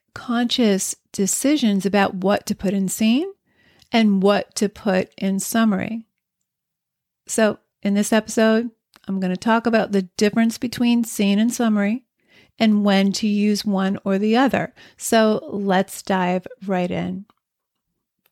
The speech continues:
What is scene? What is summary? Scene is where the action plays out in real time with the characters acting it out.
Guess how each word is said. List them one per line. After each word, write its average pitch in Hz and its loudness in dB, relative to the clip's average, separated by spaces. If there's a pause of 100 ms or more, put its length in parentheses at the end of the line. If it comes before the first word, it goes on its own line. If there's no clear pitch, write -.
(200)
What 214 2
is 262 0
scene? 220 0 (380)
What 196 2
is 196 2
summary? 190 0 (1600)
Scene 233 0 (440)
is 220 0
where 220 4
the 208 2
action 202 0
plays 220 -2
out 185 -4 (280)
in 208 0
real 208 2
time 214 -2 (420)
with 208 -4
the 202 -2
characters 214 0 (460)
acting 185 0
it 277 2
out. - -2